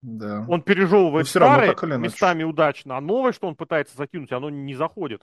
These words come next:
Speaker 2: <clears throat>
Speaker 1: Суть в том, что можно действительно что-то придумать, а
Speaker 2: Можно.
Speaker 1: Сим Панк, он, у него нету гиммика.
Speaker 2: Да.
Speaker 1: У него гиммик есть Сим Панк.
Speaker 2: Ну,
Speaker 1: Я проиграл
Speaker 2: опять
Speaker 1: в
Speaker 2: же.
Speaker 1: M M A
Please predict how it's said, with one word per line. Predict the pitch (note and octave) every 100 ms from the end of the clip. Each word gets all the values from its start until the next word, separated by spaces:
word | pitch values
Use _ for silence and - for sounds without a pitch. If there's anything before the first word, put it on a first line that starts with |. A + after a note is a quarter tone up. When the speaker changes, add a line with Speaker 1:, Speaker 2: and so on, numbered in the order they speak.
| -
Speaker 2:
<clears throat> | F#3 F#3 - - -
Speaker 1:
Суть | C3+ A#3+ -
в |
том, | C4+ C4
что | - A3+
можно | B3 F#3 D3
действительно | D3 C3+ C3 C#3+
что-то | D#3 D3
придумать, | C3+ F#3 A#3+ G3
а |
Speaker 2:
Можно. | E3
Speaker 1:
Сим | B2+ A#3+ F3
Панк, | A3 G3+ D#3+
он, | D#3 D3+ D3+ D3+ C#3+ C3+
у | C#3+ D#3
него | E3 F3+
нету | F#3 A3 - C#3
гиммика. | B2+ E3+ B2 - G2+ - _ C#3+
Speaker 2:
Да. | C3+
Speaker 1:
У | C3
него | C3
гиммик | A#3 D4+ -
есть | G3+
Сим | - F#3+
Панк. | - C#3 E3+ _ _ _ D3+
Speaker 2:
Ну, | D3 A3
Speaker 1:
Я |
проиграл | - F3+ F3 F#3+
Speaker 2:
опять | E3+
Speaker 1:
в | E3
Speaker 2:
же. |
Speaker 1:
M | E3
M | F#3
A | B3+